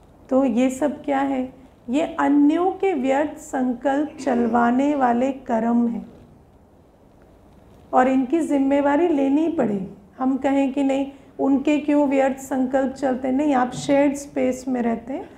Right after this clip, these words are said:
आपको सोचना पड़ेगा, specially जब हम मधुबन जाते हैं, है ना, और अगर center पर रहते हैं तो, है ना, या वैसे भी आप ब्राह्मण रहते हैं,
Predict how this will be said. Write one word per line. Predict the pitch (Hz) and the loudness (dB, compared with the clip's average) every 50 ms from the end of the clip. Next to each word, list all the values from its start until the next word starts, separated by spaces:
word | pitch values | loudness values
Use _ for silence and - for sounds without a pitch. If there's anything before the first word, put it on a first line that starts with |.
| - - - - - - - | -20 -20 -20 -20 -16 -8 -4
आपको | 240 240 233 - - 294 285 | -2 -2 -2 -2 -2 -2 -2
सोचना | - - 302 285 285 285 - - - 285 277 262 247 | -2 0 0 0 0 0 -4 -4 -2 0 0 0 0
पड़ेगा, | 226 233 214 208 220 240 262 - - - - - - - - - - | -2 -2 -4 -6 -6 -8 -10 -14 -20 -20 -20 -20 -20 -20 -20 -20 -20
specially | - - - 294 277 277 285 - 339 339 339 370 403 403 349 | -20 -2 2 4 4 4 2 0 -2 2 4 6 6 6 4
जब | 349 339 302 320 | 2 0 0 0
हम | 339 320 311 294 | 0 0 0 0
मधुबन | 269 247 220 262 269 240 247 254 254 254 247 | 0 0 0 -2 -2 0 0 0 0 0 0
जाते | 220 226 208 196 - - - 254 | -2 -2 -4 -8 -10 -14 -18 -20
हैं, | - - - - - - - - - - - - - - - - - | -20 -20 -20 -20 -20 -20 -20 -20 -20 -20 -20 -20 -20 -20 -20 -14 -8
है | 262 294 | -4 -2
ना, | 403 370 | 0 2
और | 269 240 247 | 4 4 4
अगर | 247 233 262 277 269 | 2 2 0 -2 -2
center | - - 277 247 247 247 269 262 240 | -4 -4 -2 -2 -2 -2 -2 -4 -6
पर | - 269 247 233 | -4 -2 -2 -2
रहते | 220 233 233 226 233 - 226 | 0 0 0 -2 -2 -2 -4
हैं | 220 220 214 220 208 214 | -2 -2 -2 -4 -6 -6
तो, | 220 240 254 330 - - - - - - - - - - - | -4 -4 -4 -4 -6 -8 -14 -20 -20 -20 -20 -20 -20 -16 -10
है | 262 311 | -8 -6
ना, | 415 | -4
या | 359 262 247 254 269 302 | -2 0 2 2 2 2
वैसे | 285 262 240 233 233 - - - 392 440 | 2 0 0 0 -2 -2 0 2 2 2
भी | 381 320 285 240 208 226 | 2 2 2 0 0 -2
आप | 226 226 233 233 | -2 -2 -2 -2
ब्राह्मण | 226 214 233 226 220 220 220 226 247 285 320 320 277 | -2 -2 -2 -2 -2 0 0 0 0 0 0 0 2
रहते | 254 233 226 226 - 240 233 | 2 0 0 0 -2 -2 0
हैं, | 233 233 262 254 - - | 0 0 -2 -4 -8 -14